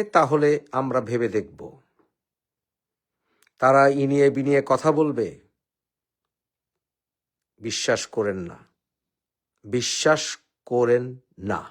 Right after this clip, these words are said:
তারা বলতে হবে তারা বাক স্বাধীনতায় বিশ্বাস করে, স্পষ্ট করতে হবে।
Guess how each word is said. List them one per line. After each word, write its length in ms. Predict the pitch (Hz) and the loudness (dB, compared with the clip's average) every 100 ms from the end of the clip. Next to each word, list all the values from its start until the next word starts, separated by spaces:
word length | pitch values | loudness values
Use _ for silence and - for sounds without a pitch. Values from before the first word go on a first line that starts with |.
| _ _ _ _ _ _ _ _ _ _ _ _ _ _ - - | _ _ _ _ _ _ _ _ _ _ _ _ _ _ -20 2
তারা 200 | 151 165 165 - _ - | 6 6 4 0 _ 2
বলতে 220 | 160 170 190 | 2 4 4
হবে 160 | 180 | 4
তারা 200 | 175 175 | 6 4
বাক 240 | 156 160 156 | 4 2 0
স্বাধীনতায় 560 | - 170 170 170 170 160 | -2 -2 0 0 0 -2
বিশ্বাস 360 | 160 - 170 160 - | -4 0 2 2 0
করে, 200 | 156 113 - _ _ _ _ _ _ | -2 -2 -4 _ _ _ _ _ _
স্পষ্ট 480 | - - 143 135 - | -10 -4 -2 -2 -4
করতে 360 | 147 135 - - | -6 -6 -10 -10
হবে। 260 | 113 107 | -8 -10